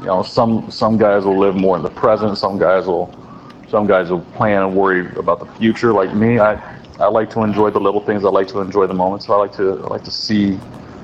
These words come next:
the good in those small moments. And,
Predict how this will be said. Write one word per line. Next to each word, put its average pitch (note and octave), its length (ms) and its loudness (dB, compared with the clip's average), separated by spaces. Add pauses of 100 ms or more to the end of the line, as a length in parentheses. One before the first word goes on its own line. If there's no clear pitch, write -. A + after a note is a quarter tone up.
(100)
the G2 80 2
good G2 320 2 (320)
in F#2 240 -8 (120)
those E2+ 220 -2
small F2+ 380 -2
moments. - 680 -4
And, F2 340 -6